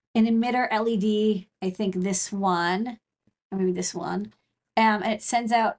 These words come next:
again, infrared through this five millimeter L E D, and then the light bounces back, and then you get an analog voltage output. So power red, three to five volts, ground, or maybe it's just five volts,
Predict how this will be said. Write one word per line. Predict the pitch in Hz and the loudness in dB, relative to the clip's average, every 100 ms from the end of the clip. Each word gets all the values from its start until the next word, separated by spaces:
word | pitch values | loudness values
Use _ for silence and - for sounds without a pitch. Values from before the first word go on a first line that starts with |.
| - | -6
again, | 202 208 202 | -2 -2 -2
infrared | 185 190 214 202 202 196 | -4 -6 -4 0 0 0
through | 214 | -4
this | 190 - | -6 -4
five | 202 196 196 180 | -2 0 -2 -2
millimeter | 190 185 190 | 0 0 0
L | 185 | 0
E | 185 | 0
D, | 202 220 208 | 2 0 0
and | 202 196 | -4 -2
then | 190 | -2
the | |
light | 180 233 226 | 0 0 0
bounces | 226 208 196 | -4 -4 -6
back, | 180 220 214 214 | 0 2 2 -2
and | 214 | -2
then | 208 | 0
you | 220 | 0
get | 220 220 | 0 -2
an | 214 | -2
analog | 214 220 233 208 180 | -2 -2 -2 -2 -2
voltage | 180 180 180 | -4 -2 -4
output. | - 151 - - - | -4 -6 -8 -10 -10
So | - 175 175 - - _ _ | -6 -4 -6 -10 -20 _ _
power | 254 254 262 254 240 - | 2 2 2 -2 -6 -6
red, | 208 202 190 208 | -2 0 0 -2
three | - - - 208 | -10 -20 -6 -4
to | 185 | -2
five | 196 180 | -2 -2
volts, | 202 202 190 - - - 185 | -2 -4 -4 -6 -10 -12 -4
ground, | 214 208 196 190 | 0 0 0 0
or | |
maybe | 220 202 | 0 0
it's | |
just | 185 - | -4 -6
five | 165 185 | -6 -4
volts, | 175 - - | -8 -8 -12